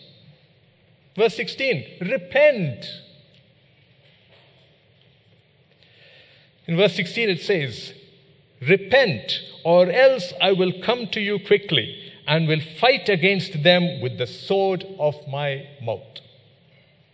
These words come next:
"Repent, or else I will come to you quickly and I will fight against them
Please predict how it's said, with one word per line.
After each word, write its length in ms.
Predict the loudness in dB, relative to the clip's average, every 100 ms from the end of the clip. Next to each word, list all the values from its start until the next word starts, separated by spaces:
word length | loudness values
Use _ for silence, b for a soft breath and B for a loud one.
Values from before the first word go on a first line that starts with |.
| _ _ _ -20 _ _ _ _ b b b b b b b b _ _ _ -6
"Repent, 680 | -4 0 2 2 0 -8 -4
or 200 | 0 0 2
else 380 | 2 2 -2 -2
I 120 | 0 0
will 200 | -2 -4
come 300 | -4 -4 -4
to 100 | -2
you 360 | -2 0 -4 -2
quickly 500 | 0 0 -2 -2 0
and 140 | 0 -2
I 180 | -4
will 180 | -4 -6
fight 440 | -8 -4 -4 -2 -4
against 560 | 0 0 -2 -6 0
them 300 | 2 2 -2